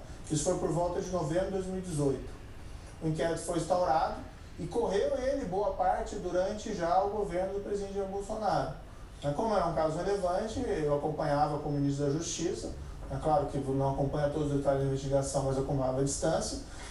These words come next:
e isso pode ser confirmado para a Polícia Federal, que foi colocado, olha,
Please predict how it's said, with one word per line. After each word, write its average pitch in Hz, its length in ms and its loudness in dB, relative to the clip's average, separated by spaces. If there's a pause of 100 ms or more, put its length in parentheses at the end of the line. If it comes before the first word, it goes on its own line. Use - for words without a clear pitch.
(120)
e 156 140 6
isso - 180 -2
pode 175 240 0
ser 202 120 0
confirmado 190 580 2
para 165 100 -2
a - 20 -6
Polícia 151 340 0
Federal, 143 360 2
que 147 160 0
foi 180 300 -2
colocado, 165 500 0
olha, 156 280 4